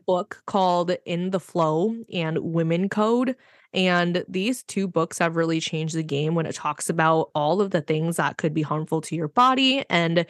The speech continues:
that are affecting your hormones. So whether you're, uh,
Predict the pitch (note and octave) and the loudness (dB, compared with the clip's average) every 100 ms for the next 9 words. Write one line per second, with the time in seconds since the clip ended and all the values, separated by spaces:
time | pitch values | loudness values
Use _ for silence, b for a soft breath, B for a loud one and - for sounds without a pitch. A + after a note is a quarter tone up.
0 | B B _ _ F#3+ F3+ D#3+ D3+ D#3+ E3 | B B _ _ 0 2 0 -2 -4 -4
1 | D#3+ C3+ D3+ D3 C#3 F#2+ G2+ - - - | -6 -4 -4 -4 -4 -4 -6 -8 -12 -8
2 | - D#3 D3+ D3 B B _ - F3+ G3 | 0 2 2 -2 B B _ 0 4 6
3 | G3 G3+ F#3+ F#3 F#3 E3 B2+ | 6 4 4 4 4 2 2